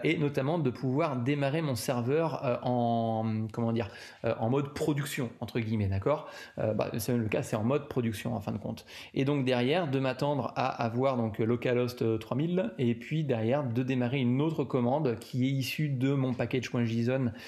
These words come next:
euh, qui se trouve à cet endroit-là, donc C I, euh, de point run, qui est un Cypress run, donc il exécute Cypress run par la suite. Donc, dans un premier temps, boum, il démarre mon serveur. Dans un second temps, il exécute les tests,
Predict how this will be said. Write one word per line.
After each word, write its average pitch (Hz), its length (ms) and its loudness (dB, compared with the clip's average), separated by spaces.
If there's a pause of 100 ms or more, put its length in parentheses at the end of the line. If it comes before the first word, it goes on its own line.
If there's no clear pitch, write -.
(200)
euh, 120 80 2
qui 120 140 -4
se 104 60 -4
trouve 120 200 0
à 120 40 4
cet 113 120 -4
endroit-là, 113 320 2
donc 110 160 0
C - 220 -2
I, 117 260 2 (440)
euh, 120 500 2
de 120 120 2
point 120 240 -2
run, 120 380 0
qui 117 320 0
est 127 40 0
un 120 140 2
Cypress - 760 -2
run, 123 340 0
donc 113 260 -2
il 120 140 -2
exécute 123 360 -2
Cypress 127 380 -6
run 131 260 -2
par 120 140 0
la 110 80 -4
suite. 104 160 -8 (140)
Donc, 185 80 -4
dans 180 180 2
un 180 60 -2
premier 170 260 0
temps, 151 240 0 (260)
boum, 156 380 2
il 151 80 -2
démarre 135 220 2
mon 120 80 0
serveur. 113 400 0 (300)
Dans 170 120 0
un 165 60 0
second 123 320 0
temps, 143 240 0 (340)
il 185 160 0
exécute 139 360 0
les 120 120 2
tests, 156 340 0